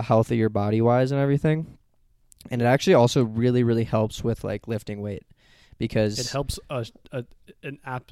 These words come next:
Speaker 2: Yeah, it
Speaker 1: it's
Speaker 2: helps a
Speaker 1: so
Speaker 2: ton
Speaker 1: much. It has
Speaker 2: with
Speaker 1: so much.
Speaker 2: everything.
Speaker 1: Like, especially squatting. Like, my, my, my strength with my, the squat has gone up so much just because I've stretched more, and
Speaker 2: Yeah.
Speaker 1: gotten more flexible because I can go deeper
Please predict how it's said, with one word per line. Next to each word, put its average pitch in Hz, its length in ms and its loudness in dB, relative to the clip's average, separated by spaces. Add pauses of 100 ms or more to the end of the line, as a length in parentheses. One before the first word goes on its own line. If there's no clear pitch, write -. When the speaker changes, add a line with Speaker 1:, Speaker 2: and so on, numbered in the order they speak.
Speaker 2:
Yeah, 101 180 -12
it 151 80 2
Speaker 1:
it's - 120 -4
Speaker 2:
helps 131 100 0
a - 20 0
Speaker 1:
so 160 140 8
Speaker 2:
ton 135 100 6
Speaker 1:
much. 131 280 0
It 127 120 -2
has - 80 -4
Speaker 2:
with - 60 -4
Speaker 1:
so 143 340 2
much. 131 260 2
Speaker 2:
everything. 98 300 -10
Speaker 1:
Like, 131 240 -2 (220)
especially 151 380 2
squatting. 131 640 -2 (320)
Like, 123 180 0 (680)
my, 127 500 0 (280)
my, 131 260 -2 (100)
my 120 400 0 (500)
strength - 580 -4
with 135 200 -4
my, 127 140 -8 (140)
the 117 100 -12
squat 120 460 -8 (120)
has 123 180 -4
gone 120 220 -2
up 120 140 -2
so 117 220 -4
much 110 240 -2
just 131 140 -6
because 120 200 -6
I've 107 140 -8
stretched - 500 -6
more, 180 260 -4 (500)
and 123 140 -2
Speaker 2:
Yeah. 117 40 -4
Speaker 1:
gotten 120 320 0
more 120 160 0
flexible 151 540 -4
because 127 240 -4
I 113 100 0
can 110 320 -10 (180)
go 117 200 2
deeper 170 520 -4